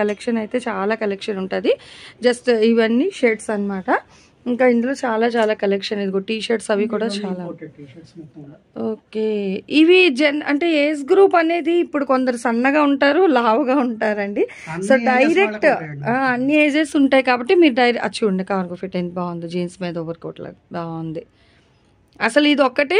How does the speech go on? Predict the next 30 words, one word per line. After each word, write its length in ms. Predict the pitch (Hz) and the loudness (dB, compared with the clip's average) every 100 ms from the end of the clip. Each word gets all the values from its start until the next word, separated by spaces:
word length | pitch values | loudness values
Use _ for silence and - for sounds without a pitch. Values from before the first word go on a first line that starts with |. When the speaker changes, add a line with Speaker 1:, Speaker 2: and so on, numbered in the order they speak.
| 453 | 4
Speaker 1:
మనకి 260 | 339 285 285 269 | 4 2 -2 0
కాస్ట్ 320 | 254 247 - | 0 0 -2
ఉంటది. 260 | 214 196 185 196 220 | -2 0 -2 -2 -2
Maybe 260 | 226 208 208 _ - 202 | 0 0 -4 _ -6 -4
ఈ 100 | 202 196 | -2 -2
కార్గో 280 | 214 214 220 226 | 0 0 0 -2
టైప్ 180 | 214 214 | -2 -2
ఉన్నది, 300 | 196 196 202 370 - | -4 -2 -2 -2 -2
క్యాప్ 300 | 226 208 214 214 | -4 -4 -2 -2
ఉన్న 180 | 208 202 | -2 -4
టీ 80 | 196 190 | -6 -6
షర్ట్సే 340 | 190 - 311 622 - - - _ 226 | -8 -4 -2 -2 -4 -20 -20 _ -2
మనకి 220 | 233 240 226 | -2 -2 0
ప్రైస్ 280 | 208 214 226 | 2 2 2
ఉంటది. 280 | 220 220 277 | 0 0 2
But 100 | 277 226 | 2 2
అలాంటిది 420 | 220 226 233 196 | 2 2 0 0
ఇదిగో 140 | 190 202 | 0 2
ఇది 100 | 196 226 | 0 0
కూడా 140 | 214 208 | 0 0
చూడండి, 260 | 196 190 190 | -2 0 -2
నెక్ 120 | 185 | -4
పార్ట్ 180 | 208 202 202 | -4 -4 -4
రౌండ్ 200 | 185 185 | -4 -4
నెక్ 160 | 196 196 | -4 -8
వచ్చేసి 300 | 185 185 180 180 | -6 -6 -6 -8
వస్తుంది 340 | - 190 185 190 | -10 -8 -8 -6
టీ 80 | 180 | -6
షర్ట్. 240 | 202 190 240 427 - - _ - - - | -4 -4 -4 -4 -8 -20 _ -20 -18 -2
But 120 | 269 | 0